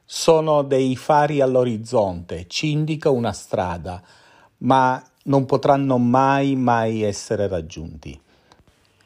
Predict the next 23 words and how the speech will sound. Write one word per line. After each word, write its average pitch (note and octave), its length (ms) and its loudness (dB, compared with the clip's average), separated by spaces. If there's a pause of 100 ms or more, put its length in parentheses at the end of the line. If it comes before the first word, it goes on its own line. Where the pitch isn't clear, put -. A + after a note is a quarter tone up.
(280)
Se - 220 -4
sono D#3 260 2
i D#3 60 2
nostri C#3+ 320 0
valori, G#2+ 500 4
continueremo B2 640 0
a B2 60 -2
camminare A#2 560 0
in G#2+ 240 -2
quella B2 260 0
direzione G2 880 -4 (360)
fino C3 500 0
al A2+ 100 0
nostro G#2+ 380 -2
ultimo F#2 420 -6
respiro. D#2 580 -14 (1500)
Nella C#3 240 6
situazione D#3+ 1040 2 (220)
che A#2 120 -4
stiamo C#3 360 2
vivendo G2 840 -2
è C#3 100 2
facile A2 680 0